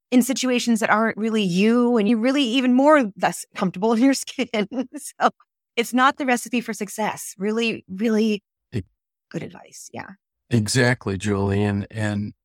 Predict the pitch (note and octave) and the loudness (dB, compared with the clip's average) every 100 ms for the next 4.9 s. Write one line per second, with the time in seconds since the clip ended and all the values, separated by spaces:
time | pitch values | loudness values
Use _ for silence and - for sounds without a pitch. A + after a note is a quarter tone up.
0 | _ G#2 G2 G2 F#2 _ _ _ _ _ | _ -12 -10 -10 -12 _ _ _ _ _
1 | _ _ - G#2+ A2 A2+ A2+ - C3 C3 | _ _ -16 -8 -6 -4 -6 -2 0 2
2 | B2 A#2+ A#2 A#2+ A2 A#2 A#2+ A#2+ - B2 | 4 2 2 2 0 0 0 -2 -4 -4
3 | A#2+ A2+ G#2 G#2 A#2 C#3+ - A#2+ A2+ G#2+ | -4 -4 -8 -8 -8 -8 -8 -6 -4 -4
4 | G#2 G#2 A2 A2+ - G#2 G#2 G#2 | -6 -4 -6 -6 -6 -2 0 0